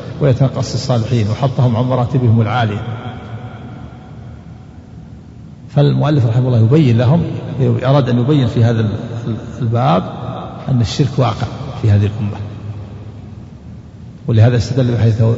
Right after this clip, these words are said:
ثوبان وفيه: "لا تقوم الساعة حتى يلحق حي من أمتي بالمشركين، وحتى تعبد فئام من أمة الأوثان". قد ثبت في الحديث الصحيح أن النبي صلى الله عليه وسلم قال: "لا تت-، لا تذهب الليالي والأ-، والأيام حتى تعبد اللات والعزى". وقال عليه الصلاة والسلام: "لا تقوم الساعة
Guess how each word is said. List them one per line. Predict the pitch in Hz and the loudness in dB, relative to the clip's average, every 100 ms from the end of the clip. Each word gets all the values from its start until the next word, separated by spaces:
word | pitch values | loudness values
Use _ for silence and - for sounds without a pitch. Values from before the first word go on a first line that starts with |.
| - 107 | -2 -4
ثوبان | 123 110 127 120 | 0 0 0 2
وفيه: | 110 135 107 - - - | 4 4 2 -4 -8 0
"لا | 131 | 2
تقوم | 131 135 127 | 2 2 2
الساعة | 120 - 123 | 2 2 2
حتى | 147 - 135 | 2 2 2
يلحق | 123 113 - 156 | 2 0 0 2
حي | 160 | 4
من | 139 151 175 | 4 2 2
أمتي | 160 | 0
بالمشركين، | 175 160 - 139 - - - - - - - | 0 0 0 -4 -4 -10 -12 -14 -14 -10 0
وحتى | 101 - 143 131 | 4 4 4 4
تعبد | 156 139 123 | 4 4 4
فئام | 113 131 135 143 139 | 2 2 2 4 4
من | 156 | 4
أمة | 180 156 135 | 4 2 0
الأوثان". | 117 110 - - - - - - - - - - - | 0 -2 -4 -6 -10 -12 -12 -12 -14 -14 -14 -6 0
قد | |
ثبت | 139 143 | 4 6
في | 127 | 6
الحديث | 113 123 | 4 4
الصحيح | 113 - 127 | 2 2 2
أن | 127 | 4
النبي | 113 117 | 4 4
صلى | 110 | 2
الله | 110 107 | 0 2
عليه | |
وسلم | 135 | 2
قال: | 127 - - - - - - | 0 -2 -8 -8 -10 -10 0
"لا | 147 | 4
تت-، | 139 135 - | 6 4 4
لا | 151 | 4
تذهب | 160 143 135 | 6 6 8
الليالي | 135 131 147 139 | 6 6 6 6
والأ-، | 131 127 131 131 | 4 2 0 0
والأيام | 131 131 139 170 - | 0 2 2 2 0
حتى | 190 156 | 0 0
تعبد | 170 135 | 2 2
اللات | 139 160 - | 2 2 0
والعزى". | 165 120 120 110 92 - - - - - - - - - - | 0 0 0 -2 -4 -6 -10 -12 -12 -12 -14 -14 -16 -14 -4
وقال | 135 131 123 | 0 2 2
عليه | 117 | 2
الصلاة | 113 117 123 | 0 2 2
والسلام: | 127 160 | 4 6
"لا | 143 131 135 - 151 | 4 2 -4 -2 0
تقوم | 135 147 | 2 4
الساعة | 123 - 127 | 4 2 0